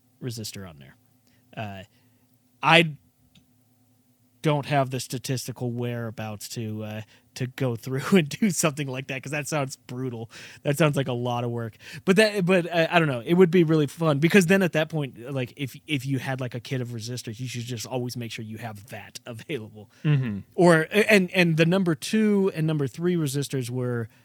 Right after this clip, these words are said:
Speaker 1: three hundred and thirty R and four hundred, uh, seventy R. So, I don't know. The, no, no real significance there.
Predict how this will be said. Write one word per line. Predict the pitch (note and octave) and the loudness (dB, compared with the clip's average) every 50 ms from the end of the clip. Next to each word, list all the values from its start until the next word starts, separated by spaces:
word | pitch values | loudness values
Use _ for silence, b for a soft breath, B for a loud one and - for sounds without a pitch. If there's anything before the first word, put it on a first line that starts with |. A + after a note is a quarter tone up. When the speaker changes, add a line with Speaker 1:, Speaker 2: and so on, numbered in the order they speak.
| b b b b | b b b b
Speaker 1:
three | _ - D3 D3 D3 | _ -2 2 2 4
hundred | C#3+ E3 D3+ D3+ D3 | 6 6 4 4 2
and | C3+ B2 | 0 0
thirty | C#3 C#3 C#3 C#3 C3 | 0 0 0 2 0
R | B2+ B2+ B2+ B2+ B2 A#2+ A2 _ _ | 0 0 0 0 -2 -4 -6 _ _
and | - B2+ A#2+ | -12 -12 -10
four | - - C#3+ C#3 B2 | -6 -4 -4 -4 -2
hundred, | B2+ B2+ B2 B2 A2 G#2+ G2+ - - - _ _ | -4 -6 -6 -6 -8 -8 -10 -12 -16 -20 _ _
uh, | - C#3 B2 A#2 A#2 A2+ | -6 -4 -4 -4 -6 -8
seventy | - - D3+ C#3 C3 B2 A2+ G#2+ G2+ G2 | -6 -4 -4 -2 -2 -4 -8 -8 -10 -12
R. | G2 F2+ E2 - B B B B B B B B B | -14 -16 -18 -20 B B B B B B B B B
So, | - - D#3 C3 A#2 G#2+ - _ _ _ _ _ _ _ _ _ _ _ _ _ _ _ _ _ _ _ _ | -6 -2 -2 -2 -2 -4 -10 _ _ _ _ _ _ _ _ _ _ _ _ _ _ _ _ _ _ _ _
I | C3+ D3+ | 0 0
don't | C#3 A#2+ | 0 0
know. | A2+ A2 A2+ - _ _ | -8 -10 -12 -14 _ _
The, | - C#3+ C#3+ C#3+ C3+ D#3+ | -2 0 0 0 0 2
no, | D#3+ D#3+ D#3+ E3 D#3 D#3 | 2 4 6 4 4 4
no | D#3+ E3 D#3+ | 2 2 4
real | D#3 C#3+ D3 C#3 B2+ | 4 4 4 2 2
significance | - - B2+ C3 B2+ B2+ A#2 B2 A2 A2+ G#2+ - | 0 -4 -4 -4 -4 -4 -6 -6 -8 -8 -10 -10
there. | - G#2 A2 B2+ - | -12 -12 -14 -14 -14